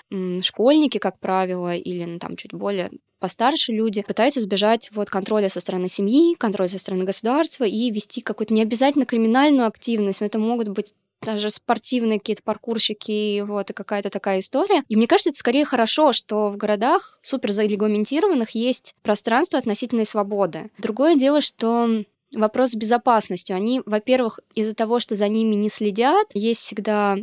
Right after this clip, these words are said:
вероятность, что что-то провалится, да, что-то сломается, кто-то откуда-то упадет, и, ну, это травмоопасно, особенно если речь про детей. Это первое. А вторая история, наверное, еще про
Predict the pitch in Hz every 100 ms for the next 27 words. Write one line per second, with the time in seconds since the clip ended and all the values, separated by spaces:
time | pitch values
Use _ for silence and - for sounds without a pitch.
0 | - 208 208 208 214 214 - 196 190 -
1 | - 190 226 226 220 208 196 185 180 -
2 | 185 180 180 214 214 220 233 214 180 175
3 | 170 - 180 170 - 180 220 214 240 240
4 | 247 240 240 233 277 208 185 170 165 -
5 | 196 185 185 185 180 180 175 170 196 220
6 | - 190 185 180 208 294 214 - 202 175
7 | 175 165 175 175 - 180 180 - 180 196
8 | - 202 196 240 285 381 349 302 240 -
9 | 196 208 202 247 285 269 208 - 214 233
10 | 254 233 220 208 202 - 220 208 226 240
11 | 220 214 - - 220 226 226 - - 208
12 | 220 220 226 220 214 202